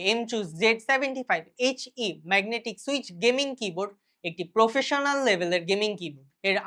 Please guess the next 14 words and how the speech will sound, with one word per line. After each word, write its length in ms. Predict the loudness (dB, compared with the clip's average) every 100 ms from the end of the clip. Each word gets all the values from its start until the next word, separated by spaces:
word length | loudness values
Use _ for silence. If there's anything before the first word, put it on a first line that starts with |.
| 6
আল্ট্রা 300 | 6 4 4 4
লো 100 | 2 0
লেটেন্সি, 480 | -2 -4 -6 -8 -8 -10 _ _
ফাস্ট 280 | 4 4 -2 0
পোলিং 260 | 2 2 0
রেট 140 | -2 -4 _ _ -6
এবং 140 | -4 -6 2
অ্যাডভান্স 400 | 2 6 4 4 0
ফিচারগুলো 560 | 0 4 4 4 -2 -2 -4 _ _
গেমার্সদের 500 | 0 4 4 4 2 2
জন্য 160 | 0 -2 0
করে 140 | -2 0
তোলে 200 | 0 0 -2 -4
একটি 140 | -4